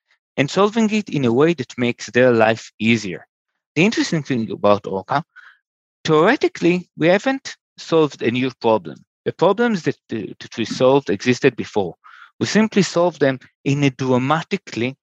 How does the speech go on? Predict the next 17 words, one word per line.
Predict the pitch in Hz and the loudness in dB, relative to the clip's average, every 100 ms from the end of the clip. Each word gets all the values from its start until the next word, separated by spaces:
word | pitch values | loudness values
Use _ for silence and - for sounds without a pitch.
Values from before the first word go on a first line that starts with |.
| _ _ _ _ | _ _ _ _
better | - 131 - 113 | 0 0 0 2
way. | 113 95 - _ _ _ - | 2 2 -2 _ _ _ -2
This | 185 247 | 0 0
is | 208 | -2
also | - 160 - 151 | 0 0 2 2
what | 147 - | 2 0
caused | - 131 135 131 | -2 2 2 2
us | 101 104 - _ - 62 - | 0 0 -6 _ -20 -20 -10
to | 104 98 - - _ _ | -10 -10 -14 -20 _ _
run, | 107 131 131 127 | 0 2 4 2
uh, | 107 101 95 - _ _ - | 2 2 2 -4 _ _ -8
to, | 104 107 - - - _ - | -6 -6 -10 -20 -20 _ -4
um, | 98 95 92 - _ _ _ - | 0 0 -2 -6 _ _ _ -4
be | 120 | 0
able | 131 127 135 | 0 0 0
to | 123 | 0
accelerate | - - 143 131 117 104 - | -2 -2 0 2 2 0 -4